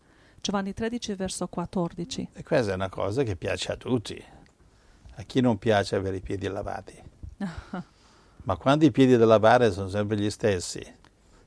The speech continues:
Speaker 2: e quello che deve sempre servire, sempre lo stesso, allora c'è qualcosa nell'equazione che non collima, non va con la parola.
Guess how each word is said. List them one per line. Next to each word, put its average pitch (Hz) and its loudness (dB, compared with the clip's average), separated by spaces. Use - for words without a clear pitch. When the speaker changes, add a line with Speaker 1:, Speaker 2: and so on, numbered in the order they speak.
Speaker 2:
e 95 -4
quello 113 4
che 107 2
deve 101 2
sempre 110 -6
servire, 101 0
sempre 95 -6
lo 101 -2
stesso, - -12
allora 143 0
c'è 156 0
qualcosa 117 4
nell'equazione 110 0
che 101 0
non 117 0
collima, 113 0
non 101 -6
va 110 4
con 101 -8
la 95 -4
parola. - -10